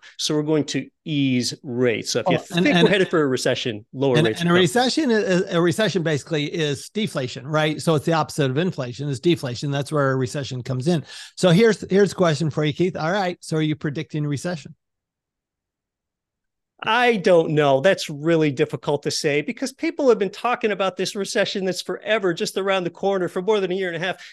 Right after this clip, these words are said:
Speaker 1: Tom, you already got me going out there further than I, <laughs> I even wanted to go
Speaker 2: <laughs>
Speaker 1: with predicting
Speaker 2: I,
Speaker 1: mortgage
Speaker 2: you know
Speaker 1: rates.
Speaker 2: what? Be bold. Come on, be bold, Keith.
Speaker 1: Well, th-,
Speaker 2: What do
Speaker 1: Tom,
Speaker 2: you
Speaker 1: Tom,
Speaker 2: think?
Speaker 1: here's, here's what I say. What,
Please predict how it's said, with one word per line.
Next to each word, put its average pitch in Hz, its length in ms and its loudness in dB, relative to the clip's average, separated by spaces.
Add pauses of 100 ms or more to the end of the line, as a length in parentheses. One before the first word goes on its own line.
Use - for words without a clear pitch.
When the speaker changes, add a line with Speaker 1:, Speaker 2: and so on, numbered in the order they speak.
(100)
Speaker 1:
Tom, 240 240 0
you 302 100 -2
already 269 200 0
got 208 220 0
me 196 100 -6
going 185 320 0
out 170 180 -4
there 170 160 -2
further 185 260 -4
than 160 200 -2
I, 156 240 -2
<laughs> - 60 -14
I 208 400 2
even 208 120 4
wanted 214 280 6
to 240 100 0
go 214 260 6 (140)
Speaker 2:
<laughs> 220 180 -4
Speaker 1:
with 226 160 0
predicting 220 340 0
Speaker 2:
I, - 120 0
Speaker 1:
mortgage 220 260 0
Speaker 2:
you 302 80 2
know 320 160 6
Speaker 1:
rates. 294 60 4
Speaker 2:
what? 226 60 -2
Be 320 140 4
bold. 196 540 0
Come 262 160 -4
on, 165 240 -4 (100)
be 254 140 0
bold, 190 320 -2
Keith. 156 320 -4 (540)
Speaker 1:
Well, 285 260 -6 (140)
th-, - 100 -12 (220)
Speaker 2:
What 320 80 4
do - 0 -
Speaker 1:
Tom, 240 80 2
Speaker 2:
you 220 80 2
Speaker 1:
Tom, 311 140 4
Speaker 2:
think? - 60 0
Speaker 1:
here's, 330 220 0 (300)
here's 277 280 0
what 233 160 2
I 233 100 4
say. 175 260 0
What, 254 200 -4